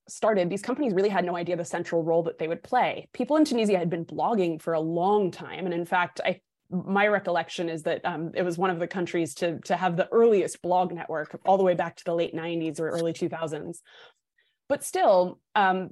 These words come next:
there was no real anticipation of what would happen next. And so when the Tunisian uprising spread to Egypt and then to other countries, I, from my perspective, 'cause I was in touch with them at the time, um, social media platforms were really taken aback by their own scale.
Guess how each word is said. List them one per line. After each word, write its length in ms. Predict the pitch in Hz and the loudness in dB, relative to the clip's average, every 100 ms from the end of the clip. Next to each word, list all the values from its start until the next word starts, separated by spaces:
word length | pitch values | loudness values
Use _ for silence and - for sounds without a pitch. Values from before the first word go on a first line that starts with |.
| _ | _
there 220 | 202 220 226 | -4 2 2
was 180 | 233 | 4
no 160 | 240 277 | 4 4
real 300 | 269 254 220 | 4 2 2
anticipation 680 | 208 202 202 190 185 180 170 | 2 -4 -10 -6 -6 -4 -6
of 80 | 156 | -4
what 140 | 165 | -4
would 80 | 160 | -4
happen 240 | 165 - _ _ _ _ _ _ _ _ _ _ _ _ _ _ _ _ - | -6 -10 _ _ _ _ _ _ _ _ _ _ _ _ _ _ _ _ -12
next. 600 | 147 156 - - - - _ _ _ - | -10 -10 -12 -14 -20 -20 _ _ _ -4
And 140 | 208 | 0
so 140 | 226 | 2
when 140 | 220 254 | 4 4
the 60 | |
Tunisian 320 | 277 254 208 180 | 2 -2 0 -2
uprising 380 | 175 175 170 | 2 0 0
spread 480 | 170 - 175 170 175 | -6 -2 2 2 -2
to 240 | - - 170 | -6 -4 0
Egypt 300 | 170 170 - | 0 0 0
and 80 | |
then 80 | 175 | -2
to 120 | - - | -4 0
other 180 | 247 277 | 4 4
countries, 600 | - 170 - 170 170 - _ | 0 -8 -4 -6 -6 -12 _
I, 340 | - 208 240 - | -2 2 2 2
from 140 | 226 | 0
my 140 | 220 294 | 2 2
perspective, 580 | 254 - 170 - 165 - | 0 -2 -6 -2 -6 -4
'cause 100 | - | -2
I 60 | |
was 140 | 180 190 | 0 0
in 60 | |
touch 220 | 190 214 | 0 -2
with 100 | - | -2
them 100 | 196 | -6
at 80 | 160 | -6
the 60 | - | -10
time, 420 | - 285 285 190 - | -14 -6 -4 -4 -2
um, 220 | 190 185 - | -2 -2 -8
social 300 | - 254 294 | -6 -2 -2
media 160 | 285 | -2
platforms 340 | 233 214 226 214 | -2 -2 -2 -2
were 80 | |
really 160 | 190 214 | 0 -2
taken 340 | - 220 170 | -4 -8 -6
aback 340 | 175 165 185 - - | -6 -6 -6 -8 -8
by 160 | 175 160 | -4 -2
their 140 | 165 | -2
own 180 | 170 175 | -2 -2
scale. 500 | 170 - 165 120 - | -4 -4 -4 -4 -8